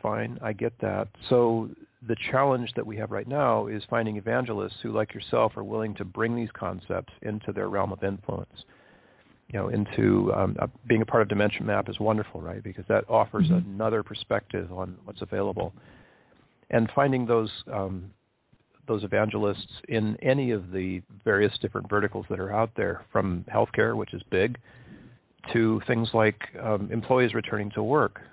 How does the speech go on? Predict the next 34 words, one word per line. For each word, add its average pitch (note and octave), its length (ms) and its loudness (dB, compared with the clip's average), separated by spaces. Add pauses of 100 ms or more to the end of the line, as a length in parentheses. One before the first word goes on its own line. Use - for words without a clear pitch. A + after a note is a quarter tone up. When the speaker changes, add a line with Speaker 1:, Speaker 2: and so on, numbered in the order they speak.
(160)
Speaker 1:
The, G#2 260 0
the G#2 80 -4
human A2 200 -2
resources G2+ 640 0 (280)
area G2+ 260 2
right F#2 220 0
now F2+ 360 -2
is E2+ 200 -2 (460)
inundated G2+ 680 4
with F#2 140 -4 (220)
challenges E2+ 480 0 (840)
that A2 120 6
are G#2+ 120 4
all A2 540 4 (520)
potential G#2 800 0
opportunities G#2 800 2
for - 80 -6
MusiCare, G2+ 640 -2
for - 100 -10
people F#2 240 -6
to F2+ 60 -8
bring G2 320 0
their F#2+ 100 0
awareness F2 400 0
of - 60 -6
music G2 340 -2 (120)
into G#2 220 -2
those F2+ 240 -2 (340)
opportunities G2 540 -6
and, G#2+ 160 -8
and F#2 180 -4
help F#2 200 -4
resolve G2 260 0
them. G2 300 -4